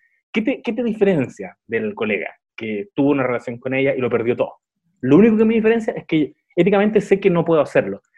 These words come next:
Sin embargo, moralmente sé que no debo intervenir las elecciones del centro de estudiantes, pero éticamente creo que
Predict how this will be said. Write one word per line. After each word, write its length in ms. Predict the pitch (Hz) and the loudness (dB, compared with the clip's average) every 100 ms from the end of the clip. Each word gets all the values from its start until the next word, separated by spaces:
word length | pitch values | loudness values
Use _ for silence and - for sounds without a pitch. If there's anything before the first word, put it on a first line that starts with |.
| _ | _
Sin 200 | - 170 | -4 2
embargo, 500 | 190 180 160 110 101 - | 4 4 2 2 -4 -4
moralmente 800 | 120 127 185 190 214 190 - 98 | 0 4 6 6 4 0 -2 -6
sé 340 | - 202 156 | 2 4 4
que 120 | 123 131 | 4 2
no 180 | 127 | 4
debo 400 | 135 202 214 208 185 | 4 6 4 0 -2
intervenir 580 | 143 151 147 151 185 | -2 0 2 2 2
las 160 | 185 165 | 2 0
elecciones 460 | 147 135 - 180 175 | -2 -4 -4 -2 -2
del 120 | 147 | -4
centro 240 | 170 170 | -6 -6
de 60 | 170 | -4
estudiantes, 500 | - 170 196 226 - _ - | 0 0 0 -4 -10 _ -2
pero 220 | 135 127 | 2 6
éticamente 760 | 180 220 262 269 262 - 190 - _ _ | 6 6 4 6 4 2 0 0 _ _
creo 320 | 151 190 208 | 4 6 6
que 360 | 202 185 247 | 6 4 2